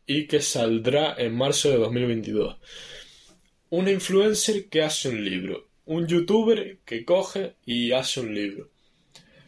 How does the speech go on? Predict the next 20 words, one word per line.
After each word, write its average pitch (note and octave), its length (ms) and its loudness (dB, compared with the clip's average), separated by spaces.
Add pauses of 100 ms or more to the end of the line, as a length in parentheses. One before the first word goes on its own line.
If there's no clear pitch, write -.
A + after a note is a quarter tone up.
(240)
A A#2+ 120 -2
mí D#3+ 100 0
me G#3 100 2
parece G3 500 0 (500)
bien, E3 640 0 (800)
tanto A2+ 500 -2
que... G#2+ 680 0 (440)
Bueno, G2+ 280 -2
no A2+ 100 -2
me B2 100 2
parece B2 280 -2
una A#2 100 -2
cosa A2+ 240 -4
más G#2 220 -6
bien A2 220 -4
que G#2 100 -6
la G#2+ 100 2
otra, A2+ 300 2
sino G#2 240 -4
que G#2 180 -4